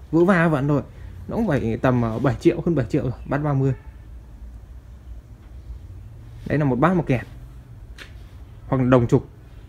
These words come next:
Rẻ rách cũng phải tầm hơn bảy triệu rồi. Đây em bán có sáu triệu chín mà em bao ship cho các bác. Mà em về em còn phải mất công em tu sửa lại một tí này. Cái này thì thùng nó hơi xấu thì em chỉ có, ờ, đánh qua này, này, đấy.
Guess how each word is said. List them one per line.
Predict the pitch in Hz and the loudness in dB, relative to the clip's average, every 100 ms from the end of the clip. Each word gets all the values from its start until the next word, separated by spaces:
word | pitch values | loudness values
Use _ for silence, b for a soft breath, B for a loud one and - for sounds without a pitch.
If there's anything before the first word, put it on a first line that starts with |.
| - | -2
Rẻ | 135 131 | 2 2
rách | 156 330 | 2 0
cũng | 220 | -2
phải | 131 | -4
tầm | 113 120 | 0 2
hơn | 160 151 | 4 2
bảy | 104 | 0
triệu | 143 120 | -2 -2
rồi. | 127 - - - - | -6 -8 -12 -16 -8
Đây | 139 135 | 0 2
em | 123 | 2
bán | 117 139 | 0 -2
có | |
sáu | 135 156 | 0 0
triệu | 135 | 0
chín | 143 143 165 | 0 0 0
mà | |
em | 131 | 2
bao | 131 127 | 2 2
ship | 196 190 | -2 -4
cho | 131 | -4
các | |
bác. | 127 139 - B B B 135 | -4 -6 -10 B B B 2
Mà | 131 | 4
em | 156 | 6
về | 147 | 6
em | 135 147 | 6 4
còn | 131 | 0
phải | 107 | 2
mất | 151 175 | 2 4
công | 175 | 4
em | 151 139 - B B B - | 4 -2 -4 B B B 4
tu | 180 | 6
sửa | - 117 | 6 0
lại | 120 | 2
một | 131 131 | 2 6
tí | 139 196 | 6 6
này. | 180 - B B - | 2 0 B B -4
Cái | 147 | 2
này | 139 | 4
thì | 135 | 4
thùng | 131 135 | 6 6
nó | 151 | 6
hơi | 170 | 4
xấu | 156 135 175 | 4 4 4
thì | |
em | 147 139 | 2 2
chỉ | 117 | 2
có, | 131 135 - B B B - | 2 0 -2 B B B -10
ờ, | - 131 127 | -2 0 4
đánh | 143 160 | 2 4
qua | 165 151 | 4 4
này, | 135 113 - | 2 -2 -4
này, | 113 - - | -6 -6 -10
đấy. | - 110 113 | -6 -2 0